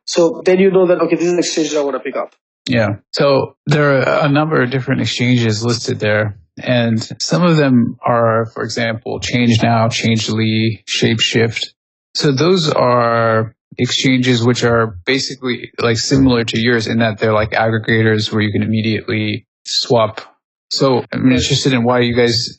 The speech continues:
Speaker 2: opted to include, like, these other almost competitor services that offer, like, a similar service as you do within the list of, of places,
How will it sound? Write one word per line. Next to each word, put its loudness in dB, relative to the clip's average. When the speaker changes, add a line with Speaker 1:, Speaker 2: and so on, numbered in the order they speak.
Speaker 2:
opted -2
to -2
include, 0
like, 2
these 0
other 2
almost 0
competitor 0
services 0
that 2
offer, 0
like, 0
a -2
similar 0
service 0
as 2
you 2
do 2
within 0
the -4
list -2
of, -2
of -2
places, -4